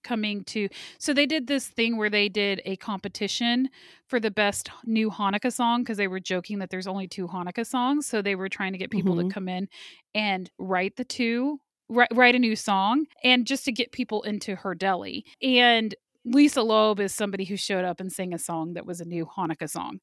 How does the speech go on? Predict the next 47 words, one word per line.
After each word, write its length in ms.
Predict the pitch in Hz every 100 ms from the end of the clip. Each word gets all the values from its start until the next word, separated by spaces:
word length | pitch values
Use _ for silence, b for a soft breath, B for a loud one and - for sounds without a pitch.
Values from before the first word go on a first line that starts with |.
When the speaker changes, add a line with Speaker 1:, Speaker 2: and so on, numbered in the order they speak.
| -
Speaker 1:
So 140 | 240
I 60 | 262
don't 100 | 311
know 140 | 330
if 60 | 311
she 100 | 294
was 100 | 247 -
actually 320 | - 262 -
playing 300 | 320 311 269
herself 580 | 226 233 - 208 202 214
or 80 | 214
if 80 | 214
she 140 | 220
was 80 | 202
just 180 | 190 -
playing 220 | 214 196
somebody 320 | 180 190 185
who 100 | 175
showed 380 | 180 - 185 175 -
up 200 | 175 208
and 140 | 190
just 140 | 165 -
happened 260 | 165 175
to 60 | 165
be 100 | 170
able 160 | 175
to 80 | -
sing. 300 | - - - - _ -
But 180 | - -
<laughs> 60 | - B B B B _
Speaker 2:
Okay. 220 | 165 160 - 151 _ B B B
Well, 220 | 233 233
Speaker 1:
it 60 | 311
Speaker 2:
she 20 |
Speaker 1:
was 40 |
Speaker 2:
was 140 | 320 -
probably 180 | 381 381
Speaker 1:
still 40 |
Speaker 2:
just 160 | 240 -
playing 300 | 220 214 208
somebody 500 | 202 180 165 160 160
if 120 | 156
everybody 380 | - 170 170 165
wasn't 240 | 160 170 170
like, 120 | 175
"Oh 80 | 440
my 140 | 523